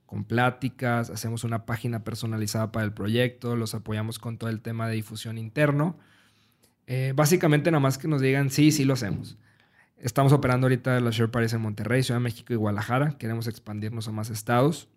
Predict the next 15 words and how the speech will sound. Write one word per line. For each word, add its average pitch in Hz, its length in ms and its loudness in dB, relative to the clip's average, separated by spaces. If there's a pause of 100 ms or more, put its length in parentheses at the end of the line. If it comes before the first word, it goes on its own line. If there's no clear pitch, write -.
(1400)
Y 135 560 4
estamos 127 440 0
lanzando 123 400 2
un 117 60 -2
sistema 127 420 -2
de 123 60 2
gestión 117 440 -4
de 120 80 0
bancos 117 320 -2
de 113 80 0
sangre. 143 400 -2 (720)
Y, 110 920 -2 (280)
pues, - 180 -16
queremos 113 360 -6
que - 100 -16